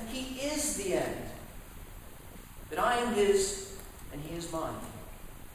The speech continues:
Some of you may be saying to me, "Carlos, you ask too much. You ask for my strength, you ask for my heart. I've been dinged too many times to give that much. How can I take such steps? How can I trust that what you're saying is true?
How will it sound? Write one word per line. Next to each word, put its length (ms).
Some 260
of 120
you 60
may 140
be 140
saying 360
to 60
me, 180
"Carlos, 400
you 100
ask 420
too 80
much. 320
You 140
ask 300
for 80
my 160
strength, 540
you 100
ask 300
for 100
my 180
heart. 380
I've 180
been 240
dinged 500
too 140
many 240
times 540
to 60
give 400
that 220
much. 240
How 640
can 120
I 80
take 260
such 220
steps? 320
How 180
can 140
I 100
trust 400
that 120
what 120
you're 100
saying 300
is 180
true? 400